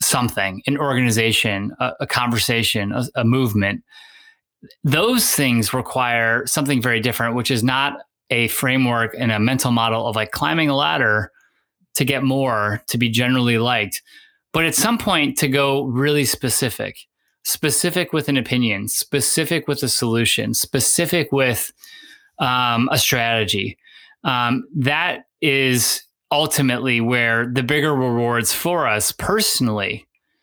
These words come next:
as well as financially and professionally, uh, that's where those rewards live. So I talk about that as, you know, hopping lily pads. The question for us ultimately isn't,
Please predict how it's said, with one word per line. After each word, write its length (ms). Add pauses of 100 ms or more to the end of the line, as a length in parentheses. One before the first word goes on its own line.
(260)
as 120
well 220
as 200
financially 540
and 120
professionally, 680 (680)
uh, 320
that's 340
where 100
those 220
rewards 460
live. 200
So 140
I 40
talk 280
about 280
that 200
as, 260
you 80
know, 60
hopping 460
lily 320
pads. 400
The 80
question 340
for 160
us 140
ultimately 480
isn't, 340